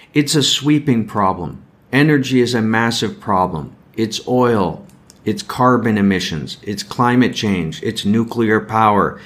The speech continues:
it's pipelines from Russia to Germany, it's geopolitics, it's wars. I mean,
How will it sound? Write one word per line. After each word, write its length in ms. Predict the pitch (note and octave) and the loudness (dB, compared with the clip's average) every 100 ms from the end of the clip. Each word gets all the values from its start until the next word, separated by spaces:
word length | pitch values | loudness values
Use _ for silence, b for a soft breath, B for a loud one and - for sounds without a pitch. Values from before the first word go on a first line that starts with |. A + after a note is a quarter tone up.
| B B B - | B B B -4
it's 180 | A2 | -4
pipelines 720 | - - B2+ B2+ A#2 A#2 A2+ - | -4 0 2 2 2 2 2 0
from 260 | A#2+ A2 | 0 2
Russia 360 | A2 A2 - G#2 | 2 2 0 -2
to 140 | G#2+ | -2
Germany, 640 | F2 G2 A2 A2 G2+ F2 E2 | -4 0 0 2 0 0 -2
it's 260 | G#2 G2+ | -6 -8
geopolitics, 1200 | G2 A2 B2 A#2+ - A2 A2 A2 G#2 G2 C#2+ - | -6 2 2 2 0 2 4 2 0 -4 -6 -4
it's 240 | G#2 G2+ G#2+ | -6 -4 -6
wars. 720 | A2+ E3+ B3 A#2 - - - - _ _ b b b b b - | -2 0 2 0 -2 -8 -14 -20 _ _ b b b b b -8
I 80 | A2 | -2
mean, 380 | B2+ B2 - | 0 0 -2